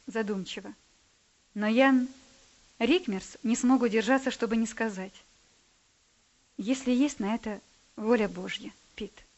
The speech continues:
если есть на это воля Божья».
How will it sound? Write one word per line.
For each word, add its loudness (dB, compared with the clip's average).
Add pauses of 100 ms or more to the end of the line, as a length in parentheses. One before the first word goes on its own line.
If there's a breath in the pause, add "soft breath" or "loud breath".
(580)
если -2
есть 0
на 2
это 2
воля 0
Божья». -10